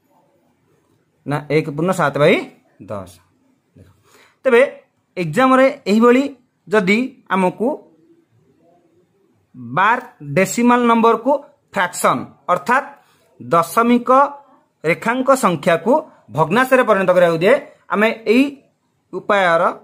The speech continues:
ଆମେ ଏଇ ଟ୍ରିକ୍ର ସହଜ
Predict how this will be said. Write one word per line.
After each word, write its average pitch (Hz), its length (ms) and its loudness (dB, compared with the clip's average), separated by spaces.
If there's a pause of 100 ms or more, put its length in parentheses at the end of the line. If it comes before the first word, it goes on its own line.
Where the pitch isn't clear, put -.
(1000)
ଆମେ 214 180 0 (140)
ଏଇ 233 160 4 (460)
ଟ୍ରିକ୍ର 262 280 0 (200)
ସହଜ 196 340 -2